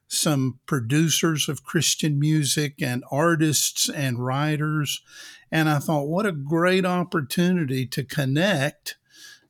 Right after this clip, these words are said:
uh, and to bring together my faith and my gifting and,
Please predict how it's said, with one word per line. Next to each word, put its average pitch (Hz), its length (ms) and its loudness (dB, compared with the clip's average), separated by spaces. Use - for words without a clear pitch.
uh, 131 520 0
and 147 340 0
to 139 520 0
bring 156 360 2
together 151 480 0
my 120 220 -2
faith 147 560 -2
and 139 220 0
my 123 160 0
gifting 180 760 0
and, 135 600 0